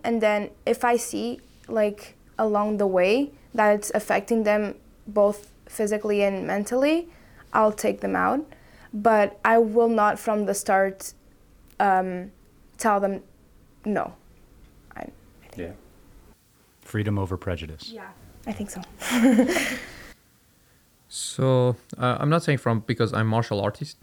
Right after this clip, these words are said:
Speaker 3: uh, I would do it for my own kids, because first, it, it makes them feel free if they do some martial arts.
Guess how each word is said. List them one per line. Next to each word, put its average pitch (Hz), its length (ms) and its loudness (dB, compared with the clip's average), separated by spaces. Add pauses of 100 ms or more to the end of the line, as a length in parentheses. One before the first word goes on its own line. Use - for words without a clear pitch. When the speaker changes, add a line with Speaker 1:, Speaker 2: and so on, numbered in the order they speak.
(260)
Speaker 3:
uh, 104 360 -2 (100)
I 143 80 2
would 135 160 0 (400)
do 123 80 0
it 117 140 0
for 117 140 0
my 104 260 0
own 113 180 0
kids, - 400 -8 (140)
because 107 520 -4
first, 135 360 0 (240)
it, 113 260 -4 (400)
it - 180 -6 (240)
makes 113 280 -4
them 117 160 0
feel 110 300 0
free 110 420 -4 (540)
if 120 140 -4
they 117 120 0
do 107 360 -2
some 107 200 -4
martial 107 340 0
arts. - 320 -6